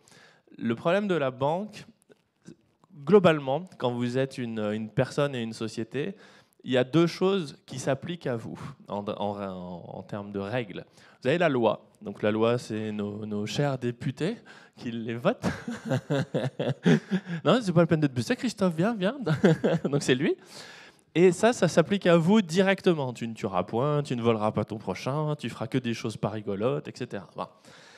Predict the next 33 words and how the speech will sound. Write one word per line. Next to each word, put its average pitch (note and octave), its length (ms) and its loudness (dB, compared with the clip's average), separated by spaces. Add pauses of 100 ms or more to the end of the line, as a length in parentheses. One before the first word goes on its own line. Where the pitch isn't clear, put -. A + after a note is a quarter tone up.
(260)
Et B2+ 80 4
puis, A3+ 420 0 (260)
il C#3 180 -10
y C#3 80 2
a D3+ 140 4
une C#3 280 0
autre, G#3+ 380 4
il C#3 60 -4
y - 20 2
a B2+ 220 0
un C3 140 -4
autre F#3+ 260 2
set - 600 -2 (100)
de B2+ 80 6
règles C3 420 2
qui A#2 140 -6
s'applique D3 340 0
à C3+ 80 0
vous. B2+ 260 -2 (500)
C'est - 160 -6
ce A#2+ 40 -6
que D3+ 100 2
j'appelle D#3+ 360 2
les C#3 120 4
règlements, D3+ 640 2 (120)
c'est-à-dire D#3 600 -2
que, - 100 -4
euh, A2 1000 2
les, A2+ 280 -2
les, A2+ 480 -4
la B2 240 -2
loi E3+ 540 2
impose D#3+ 840 4